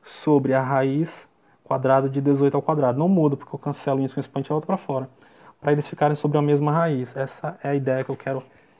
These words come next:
que eu quero fazer aqui pra poder aplicar, tá? Então a gente vai ter o quê? Que o nosso U, ele vai ser a raiz cúbica. A raiz cúbica de quem? Raiz cúbica de Q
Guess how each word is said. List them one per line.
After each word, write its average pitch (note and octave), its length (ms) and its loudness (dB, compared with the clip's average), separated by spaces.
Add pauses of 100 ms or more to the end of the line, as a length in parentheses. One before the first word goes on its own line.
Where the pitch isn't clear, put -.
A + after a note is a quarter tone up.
(300)
que - 60 -10
eu - 40 -14
quero C3 160 -2
fazer C#3 340 2
aqui C#3 140 -4
pra B2 120 -4
poder C3+ 160 0
aplicar, B2 520 -2 (320)
tá? D3+ 240 2 (640)
Então D#3+ 220 -4
a - 20 0
gente E3 120 -4
vai D#3+ 100 4
ter D#3 220 4
o D#3 60 2
quê? B2 340 -2 (640)
Que - 100 -8
o E3 60 2
nosso E3+ 580 2 (120)
U, D#3+ 320 4 (880)
ele C3+ 160 0
vai C#3 140 0
ser C#3 220 0
a C3+ 100 2
raiz C3+ 420 0
cúbica. C3+ 640 0 (800)
A B2 80 -10
raiz C3 280 -6
cúbica C#3 320 -4
de C3+ 80 -8
quem? A#2+ 340 -4 (1160)
Raiz B2 200 -10
cúbica C#3+ 420 -2
de C3 140 -6
Q D3+ 480 0